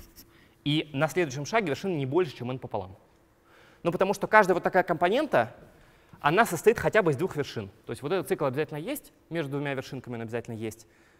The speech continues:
Ну, потому что граф функциональный, обязательно должен быть цикл, и цикл не может быть, э, длины хотя бы три. Значит, обязательно такие две вершинки соединены в каждой компоненте, и, значит, в каждой компоненте есть хотя бы две вершины. Ну, значит, суммарный компонент не больше, чем половина числа вершин.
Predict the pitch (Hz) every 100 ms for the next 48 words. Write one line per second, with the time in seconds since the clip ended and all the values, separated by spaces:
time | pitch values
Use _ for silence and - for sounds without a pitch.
0 | _ _ - 147 127 120 104 120 - 120
1 | 175 226 151 110 113 113 104 101 104 262
2 | 208 143 - _ - - 165 131 131 139
3 | 113 117 - _ _ - 120 107 95 123
4 | 123 123 107 101 95 85 - - - 131
5 | 143 131 151 117 131 156 135 135 131 120
6 | 131 139 233 294 - 175 151 151 156 151
7 | 139 127 - - _ _ _ 185 214 -
8 | - - _ _ _ - 180 180 156 -
9 | 175 147 151 143 226 294 180 165 - 127
10 | 214 - 135 160 113 143 120 - 101 98
11 | _ _ 127 156 147 - 175 175 139 127
12 | 135 165 240 165 131 175 - 120 117 151
13 | 104 - 101 95 95